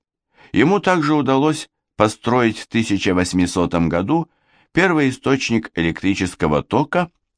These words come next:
вольтов столб, состоящий из чередующихся медных и цинковых пластинок.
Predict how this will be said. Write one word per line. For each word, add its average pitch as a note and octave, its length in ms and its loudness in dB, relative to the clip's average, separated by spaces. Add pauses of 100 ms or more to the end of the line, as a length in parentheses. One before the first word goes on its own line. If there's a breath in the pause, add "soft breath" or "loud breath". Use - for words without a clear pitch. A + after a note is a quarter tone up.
(140)
вольтов C3+ 640 2
столб, F2 720 0 (320 soft breath)
состоящий G#2 800 0
из F#2+ 240 0
чередующихся F#2+ 1200 0 (240 soft breath)
медных G#2+ 680 4
и G2+ 120 2
цинковых E2 680 0
пластинок. D2+ 800 -2